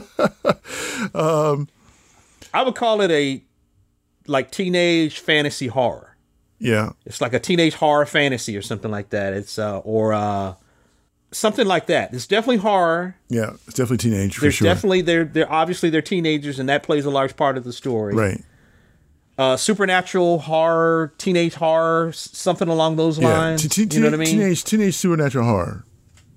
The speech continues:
Speaker 2: Okay.
Speaker 1: That's what it is.
Speaker 2: Okay.
Speaker 1: Yeah.
Speaker 2: Okay, teenage supernatural horror. Okay. All right, let's take it to music.
Speaker 1: Okay.
Speaker 2: A Tribe Called Quest.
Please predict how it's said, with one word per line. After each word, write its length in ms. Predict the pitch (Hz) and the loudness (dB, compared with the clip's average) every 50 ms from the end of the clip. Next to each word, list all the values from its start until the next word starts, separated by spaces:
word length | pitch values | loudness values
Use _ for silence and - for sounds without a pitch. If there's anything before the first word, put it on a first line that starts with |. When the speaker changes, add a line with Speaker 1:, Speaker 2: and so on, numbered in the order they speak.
| _ _ - - _ _ _ _ _ _ - | _ _ -20 -20 _ _ _ _ _ _ -2
Speaker 2:
Okay. 300 | 127 120 - - 110 104 | -2 0 2 2 2 2
Speaker 1:
That's 200 | 104 - - 107 | 0 -2 -6 -2
what 120 | 123 123 110 | 2 2 2
it 60 | 104 | 2
is. 60 | 98 101 | 2 0
Speaker 2:
Okay. 300 | 113 107 - 107 98 95 | 0 0 0 0 -2 -2
Speaker 1:
Yeah. 220 | - 117 110 104 117 - _ _ _ _ - - _ - | -2 -2 -2 -2 -4 -6 _ _ _ _ -20 -20 _ -2
Speaker 2:
Okay, 220 | 113 110 - 110 | -2 0 2 0
teenage 340 | 101 - - 139 131 127 120 | 0 2 0 0 2 2 0
supernatural 600 | - - 135 127 - 120 113 110 110 - 107 104 | 0 -2 0 2 2 2 4 2 2 0 -4 -4
horror. 300 | 110 95 80 82 - - - | -2 -4 -4 -4 -6 -8 -6
Okay. 360 | - 104 98 - 101 90 92 - _ _ _ - _ _ _ _ - - - - - | -4 -4 -2 -2 -2 -2 -4 -6 _ _ _ -20 _ _ _ _ -20 -20 -20 -8 -2
All 80 | 135 131 | 0 0
right, 60 | 127 | 2
let's 140 | 139 175 - | 2 0 0
take 200 | - 233 220 - | 0 -2 0 0
it 80 | 226 180 | 0 0
to 80 | 196 | 2
music. 480 | 190 190 190 185 160 110 92 - - - - | 2 2 2 0 0 -2 -6 -12 -10 -4 -2
Speaker 1:
Okay. 320 | 113 104 113 110 117 127 127 - - - - - - - - - - - - _ _ _ _ _ _ _ _ _ _ _ _ _ _ _ - | 0 2 4 2 2 0 -2 -8 -16 -20 -20 -20 -20 -20 -20 -20 -20 -20 -20 _ _ _ _ _ _ _ _ _ _ _ _ _ _ _ -2
Speaker 2:
A 100 | 127 123 | -2 -2
Tribe 300 | - - 185 175 180 175 | -2 0 0 0 0 0
Called 240 | - - 180 170 165 - | 0 0 0 0 -2 -4
Quest. 540 | - 180 139 98 - - - - - - | -4 -2 -2 -2 -4 -10 -16 -18 -18 -20